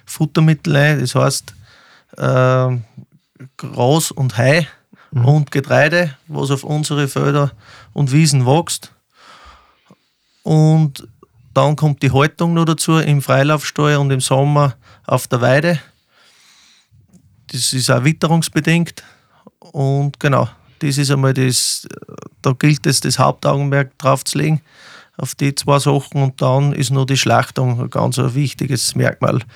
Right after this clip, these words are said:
Speaker 1: für die Fleischqualität.
Speaker 2: Mhm.
Speaker 1: Und wenn du jetzt von mir Fleisch willst, dann kannst du das, kann ich dir das genau zeigen und, und erklären, wie das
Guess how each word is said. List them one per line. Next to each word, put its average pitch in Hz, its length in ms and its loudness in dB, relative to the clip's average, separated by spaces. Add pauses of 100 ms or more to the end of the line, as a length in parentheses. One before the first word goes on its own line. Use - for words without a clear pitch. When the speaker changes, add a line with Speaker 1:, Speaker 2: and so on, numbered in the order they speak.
(100)
Speaker 1:
für - 200 -2
die 123 260 2
Fleischqualität. 110 1080 -2 (840)
Speaker 2:
Mhm. 117 320 -8
Speaker 1:
Und 127 180 -8
wenn 127 300 -2
du 151 180 4
jetzt 160 140 2
von 131 160 -2
mir 143 160 4
Fleisch 120 340 0
willst, - 380 -2 (960)
dann 139 460 0 (920)
kannst 139 400 -2
du 139 60 0
das, 131 180 -2 (200)
kann 131 180 2
ich 135 60 4
dir 135 100 2
das 135 260 0
genau 131 360 2 (100)
zeigen 135 400 0
und, 131 380 -2
und 127 200 -4
erklären, 131 560 0 (280)
wie 131 220 -2
das 131 380 -2